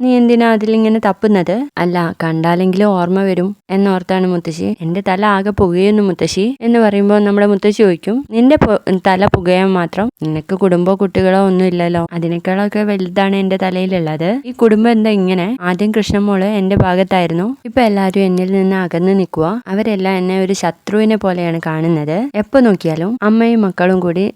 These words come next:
മാറിയിരുന്ന് എന്തൊക്കെയോ ചർച്ച ചെയ്യും." അപ്പൊ നമ്മുടെ മുത്തശ്ശി ചോദിക്കും, "ബാലേന്ദ്രന് നിന്നോട് ഇഷ്ടല്ലേ?" "ഇഷ്ടമൊക്കെ തന്നെയാണ്, പക്ഷെ ചിലപ്പോഴൊക്കെ എന്നോട് ദേഷ്യപ്പെടും. അതെന്തിനാന്നൊക്കെ എനിക്കറിയില്ല മുത്തശ്ശി."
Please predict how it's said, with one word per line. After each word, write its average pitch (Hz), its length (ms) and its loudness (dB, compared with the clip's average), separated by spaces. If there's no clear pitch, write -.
മാറിയിരുന്ന് 190 840 0
എന്തൊക്കെയോ 190 400 0
ചർച്ച 214 380 0
ചെയ്യും." 196 460 -2
അപ്പൊ 233 180 0
നമ്മുടെ 214 280 0
മുത്തശ്ശി 180 420 -4
ചോദിക്കും, 180 440 -4
"ബാലേന്ദ്രന് 247 840 0
നിന്നോട് 233 300 0
ഇഷ്ടല്ലേ?" 156 520 -4
"ഇഷ്ടമൊക്കെ 247 540 -2
തന്നെയാണ്, 214 560 -2
പക്ഷെ 269 220 -2
ചിലപ്പോഴൊക്കെ 233 640 -2
എന്നോട് 202 320 -2
ദേഷ്യപ്പെടും. 196 600 -4
അതെന്തിനാന്നൊക്കെ 220 840 -4
എനിക്കറിയില്ല 208 760 -4
മുത്തശ്ശി." 196 580 -4